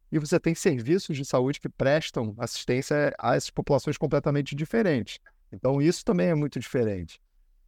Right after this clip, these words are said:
E aí, indo pro público e privado, eu acho que a gente,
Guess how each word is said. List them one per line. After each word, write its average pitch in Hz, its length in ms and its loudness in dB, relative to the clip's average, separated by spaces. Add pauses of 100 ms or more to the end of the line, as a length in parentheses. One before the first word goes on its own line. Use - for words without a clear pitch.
E 165 60 2
aí, 208 280 6 (680)
indo 175 260 2
pro 139 160 -2
público 117 360 0
e - 20 0
privado, 98 640 0 (560)
eu 147 240 2
acho 147 380 0
que 139 560 2 (1120)
a 113 140 0
gente, 120 840 0